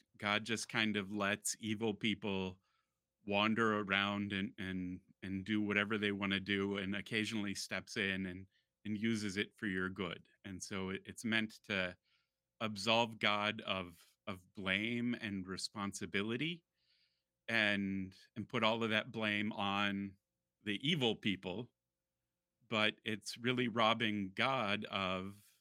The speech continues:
hi-, his authority and, and his glory by marginalizing him and, and putting him on a, on a shelf.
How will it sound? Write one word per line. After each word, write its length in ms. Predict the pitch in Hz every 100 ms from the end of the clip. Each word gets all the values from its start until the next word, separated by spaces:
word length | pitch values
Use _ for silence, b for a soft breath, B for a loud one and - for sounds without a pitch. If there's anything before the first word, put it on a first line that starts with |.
| _ _ _ _ _ _ -
hi-, 140 | 101 -
his 260 | 101 101 98
authority 680 | 113 - 107 98 110 110 113
and, 220 | 104 -
and 240 | 101 98
his 220 | 90 107 98
glory 760 | 95 92 139 160 87 90 135 _ _ _ _ _ _ -
by 400 | 95 95 95 95 - _ _ _ 104
marginalizing 920 | 104 117 127 113 95 87 95 90 82
him 200 | 92 87
and, 140 | 92 -
and 160 | 95 98
putting 220 | 107 104
him 140 | 104
on 200 | 98 95
a, 280 | 95 95 98 -
on 100 | 101
a 80 | 98
shelf. 420 | - 117 170 -